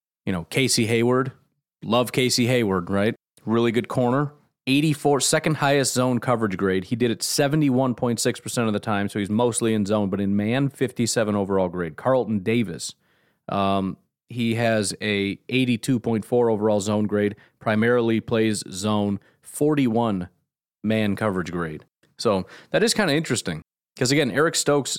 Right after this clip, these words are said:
not super high in man coverage, but you put him in press. I mean, he is a big dude. He's a big dude and long arms, and the fact that he's got the speed to, to recover. I mean, one of the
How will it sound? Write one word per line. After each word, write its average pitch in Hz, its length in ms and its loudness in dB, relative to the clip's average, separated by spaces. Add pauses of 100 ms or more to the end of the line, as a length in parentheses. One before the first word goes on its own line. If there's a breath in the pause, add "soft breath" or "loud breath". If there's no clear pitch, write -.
not 120 600 -2
super 156 420 0
high 123 300 2
in 107 360 0
man 110 240 0
coverage, 110 460 -2
but 98 240 -2
you 101 80 -6
put 135 160 0
him 120 80 2
in 98 120 0
press. - 520 -2 (320)
I - 20 -4
mean, 113 120 2
he 127 120 2
is 151 120 2
a 139 60 0
big 123 280 -2
dude. 135 220 2
He's 90 120 -4
a 92 60 -2
big 113 280 -6
dude 120 260 2
and 107 100 0
long 113 240 2
arms, 117 320 0
and 98 100 0
the 95 60 -2
fact 120 240 0
that 113 100 -2
he's 104 120 -2
got 113 180 0
the 95 80 -6
speed 123 400 0
to, 98 220 0
to - 160 -8
recover. 113 420 0
I 98 60 0
mean, 98 180 -2
one 120 160 0
of 110 60 -2
the 101 200 0